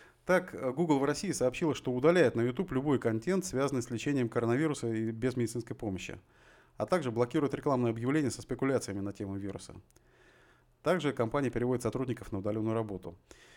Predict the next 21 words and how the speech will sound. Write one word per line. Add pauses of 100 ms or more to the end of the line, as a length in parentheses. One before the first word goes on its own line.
(300)
И
очень
вовремя
и
достаточно
сильно
изменилось
мобильное
приложение
YouTube. (440)
А,
в
нем
появился
раздел
«Навигатор», (480)
который
заменил
вкладку
«Тренды». (100)
Ебэби.